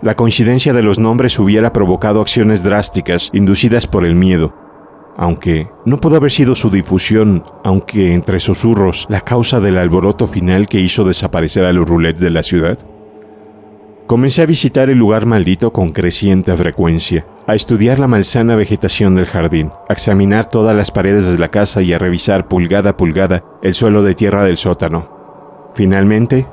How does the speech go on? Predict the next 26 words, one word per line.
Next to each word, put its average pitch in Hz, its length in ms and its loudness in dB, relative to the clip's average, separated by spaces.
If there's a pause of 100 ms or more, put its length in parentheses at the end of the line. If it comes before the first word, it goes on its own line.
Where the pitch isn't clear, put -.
(120)
con 117 140 0
permiso 131 400 0
de 120 120 0
Carrington 110 560 0
Harris, 110 500 -2 (100)
me 104 160 0
procuré 123 400 0
una 143 160 2
llave 127 240 2
para 110 240 0
la 95 140 0
puerta 113 280 0
del 98 140 2
sótano 101 480 0
que 95 80 -4
había 92 180 2
dejado 95 380 2
de 82 60 0
usarse 87 560 -2
y 104 80 -6
que 113 100 0
daba 113 220 2
directamente 101 680 0
a 87 40 0
Benefit 82 320 -2
Street, 85 460 -4